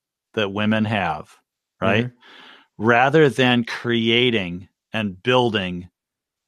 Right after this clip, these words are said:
Speaker 1: new people, their children, into productive,
Speaker 2: Yeah.
Speaker 1: law-abiding, good people.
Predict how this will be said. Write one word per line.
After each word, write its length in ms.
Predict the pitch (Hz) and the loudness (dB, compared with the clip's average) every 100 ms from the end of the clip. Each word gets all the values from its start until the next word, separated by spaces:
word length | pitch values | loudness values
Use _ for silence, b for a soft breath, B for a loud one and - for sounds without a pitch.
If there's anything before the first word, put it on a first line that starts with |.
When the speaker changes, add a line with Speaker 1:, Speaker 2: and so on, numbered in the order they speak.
| _ 110 | _ -6
Speaker 1:
new 320 | 113 120 117 | 0 2 2
people, 640 | - 117 113 87 76 - _ _ _ _ _ _ _ | 0 0 0 -4 -10 -14 _ _ _ _ _ _ _
their 160 | 101 90 | -6 -4
children, 500 | - 135 85 80 104 _ _ _ _ _ _ - | 2 2 2 -10 -14 _ _ _ _ _ _ -6
into 320 | 123 117 117 | -4 -2 -2
productive, 840 | - 113 92 123 120 - 127 120 113 | -2 -6 -2 0 0 0 2 4 4
Speaker 2:
Yeah. 180 | 123 160 - _ _ _ | 2 -4 -16 _ _ _
Speaker 1:
law-abiding, 1200 | 107 110 117 113 98 110 113 110 107 107 104 95 _ | 0 4 6 6 4 2 4 2 0 -2 -4 -6 _
good 420 | - 120 110 98 - | -4 0 0 -4 -4
people. 460 | 110 - 85 - | -6 -6 -16 -18